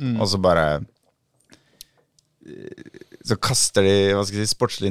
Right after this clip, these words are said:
Speaker 2: integritet på båten
Speaker 1: <laughs> Ja, for
Speaker 2: for å tjene penger.
Speaker 1: Ja.
Speaker 2: Det er ganske provoserende.
Speaker 1: <laughs> Ja,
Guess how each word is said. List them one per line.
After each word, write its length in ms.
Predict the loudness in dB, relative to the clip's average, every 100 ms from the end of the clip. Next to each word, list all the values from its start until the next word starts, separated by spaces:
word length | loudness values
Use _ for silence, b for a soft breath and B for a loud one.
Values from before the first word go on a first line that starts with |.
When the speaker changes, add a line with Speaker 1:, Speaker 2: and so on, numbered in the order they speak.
| -2
Speaker 2:
integritet 540 | -2 0 4 4 2
på 80 | -2
båten 600 | 0 -2 -2 0 2 2
Speaker 1:
<laughs> 40 |
Ja, 120 | 0 -2
for 500 | -2 -4 -4 -4 2
Speaker 2:
for 100 | 2
å 80 | 4
tjene 240 | 2 2
penger. 360 | 2 0 2 0
Speaker 1:
Ja. 120 | 2
Speaker 2:
Det 40 |
er 160 | 4 2
ganske 440 | 2 0 2 2 0
provoserende. 580 | -2 -2 0 0 0 0
Speaker 1:
<laughs> 20 |
Ja, 120 | -2